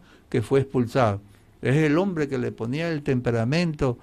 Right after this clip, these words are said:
eh, la, los pases, el,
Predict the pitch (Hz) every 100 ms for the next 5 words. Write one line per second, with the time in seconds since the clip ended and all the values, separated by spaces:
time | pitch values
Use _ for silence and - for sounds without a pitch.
0 | - - - 123 117 113 110 107 104 104
1 | 104 107 113 117 113 107 104 - - 117
2 | 104 - 175 190 - 135 120 113